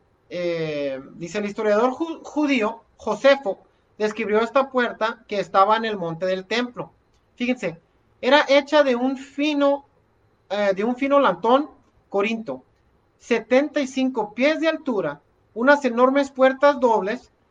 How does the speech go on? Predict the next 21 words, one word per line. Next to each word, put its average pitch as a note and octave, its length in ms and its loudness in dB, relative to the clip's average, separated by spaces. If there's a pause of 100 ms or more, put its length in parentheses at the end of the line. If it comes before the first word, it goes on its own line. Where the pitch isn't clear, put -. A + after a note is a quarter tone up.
(120)
tan G#3 180 0
hermosa G3+ 720 0
que G#3 260 -2
excedió G3+ 420 0
grandemente C4+ 760 0
a F3+ 140 -2
ellas, C#4 500 -2 (540)
que G3+ 140 -4
eran A#3+ 320 2
cubiertas A3+ 580 -4
con D#3+ 280 -6
plata A#3 500 -2
y D3+ 160 -4
oro. C3+ 280 -4 (200)
Y D#3 100 -8
esto E3+ 220 -8
está F#3+ 220 -4
citado F3+ 560 -4
por C3 200 -6
Scott. - 380 -8 (360)
Bueno, G3 320 -2